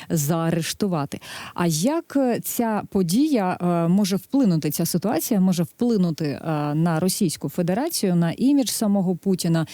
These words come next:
ну і щодо економічного життя Російської Федерації? Можливо,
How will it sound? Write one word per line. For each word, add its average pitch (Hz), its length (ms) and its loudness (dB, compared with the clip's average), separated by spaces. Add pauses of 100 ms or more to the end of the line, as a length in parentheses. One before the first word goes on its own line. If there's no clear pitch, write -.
(160)
ну 226 140 2
і 190 140 0
щодо 180 400 0
економічного 185 840 2
життя 139 340 -2
Російської - 520 -6
Федерації? 139 480 -4
Можливо, 190 560 2